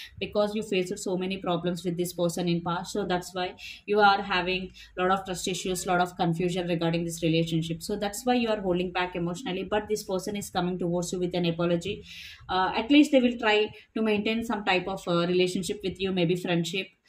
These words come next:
Uh, but, uh, you are taking it very, very slow. Right now, you're just focusing on yourself. You are healing right now,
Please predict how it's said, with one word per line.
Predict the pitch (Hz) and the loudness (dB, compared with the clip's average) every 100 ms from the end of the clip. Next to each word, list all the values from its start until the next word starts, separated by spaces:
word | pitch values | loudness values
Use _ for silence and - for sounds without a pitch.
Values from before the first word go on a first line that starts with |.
| - - - | -20 -20 -4
Uh, | 160 160 156 147 - | 2 2 2 -2 2
but, | 247 262 - _ _ _ 196 | 2 2 -4 _ _ _ -4
uh, | |
you | 190 226 | 2 6
are | 247 | 6
taking | 247 220 240 233 | 6 2 2 0
it | 233 | 0
very, | 202 185 | 0 0
very | 196 202 | 2 0
slow. | 226 - 220 262 - _ _ _ 185 | -2 -2 -4 -4 -8 _ _ _ -2
Right | 190 185 185 | 0 0 -2
now, | 208 233 226 | -4 -4 0
you're | 220 | 2
just | 208 214 208 | 4 2 0
focusing | 196 170 170 214 | -4 -6 -4 -4
on | 214 208 | -2 -2
yourself. | 208 208 214 208 | -4 -4 -4 0
You | 214 | 2
are | 208 | 2
healing | 185 190 185 208 | 2 0 0 2
right | 208 196 196 | 2 0 -2
now, | 196 202 | -4 -4